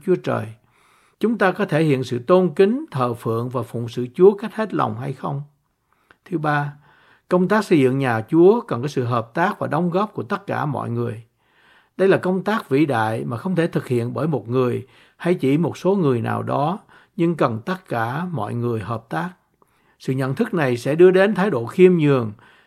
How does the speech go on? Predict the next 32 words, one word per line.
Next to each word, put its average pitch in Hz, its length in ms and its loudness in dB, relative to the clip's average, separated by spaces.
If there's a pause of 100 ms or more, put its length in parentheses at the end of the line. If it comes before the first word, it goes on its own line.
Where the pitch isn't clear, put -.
(120)
nhìn 139 200 2
nhận 127 220 -2
rằng 135 280 0
chúng 202 180 -2
ta 175 160 0
cần 127 340 -2
nhau 151 300 0
trong 170 160 -2
công 165 200 -4
tác 180 240 -4
mở 117 180 -4
mang 160 300 -2
nước 202 240 -2
trời 113 320 -4 (400)
và 131 100 -6
cần 131 240 0
hiệp 127 200 2
một 123 400 -4 (280)
mới 185 100 0
có - 120 0
thể 170 100 0
hoàn 135 320 0
tất 185 280 -8
những 120 140 -6
công 156 220 -6
tác 180 320 -2
mà 117 100 -4
Đức 143 160 -6
Chúa 190 120 0
Trời 110 240 -2
giao 139 200 -4
phó. 151 400 -6